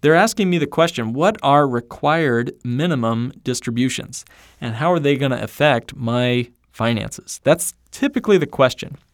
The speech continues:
So as a certified financial planner, I'm usually on the front lines seeking to provide you with ideas that'll both hopefully inform you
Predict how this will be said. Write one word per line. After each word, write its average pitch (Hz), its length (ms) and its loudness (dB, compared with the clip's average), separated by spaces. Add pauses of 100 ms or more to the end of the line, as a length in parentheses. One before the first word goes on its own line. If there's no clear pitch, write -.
(460)
So 156 160 2
as 170 140 6
a 156 80 0
certified 156 420 2
financial 139 320 -2
planner, 135 380 -4 (440)
I'm 135 140 0
usually 160 560 2 (480)
on 143 140 2
the 127 60 0
front 139 280 2
lines 135 460 0
seeking 156 600 -2 (280)
to - 100 -8
provide 127 480 0
you 135 400 2 (380)
with 131 240 0
ideas 120 600 0
that'll 123 240 0
both 127 260 2
hopefully 143 340 -2
inform 151 400 0
you 120 240 0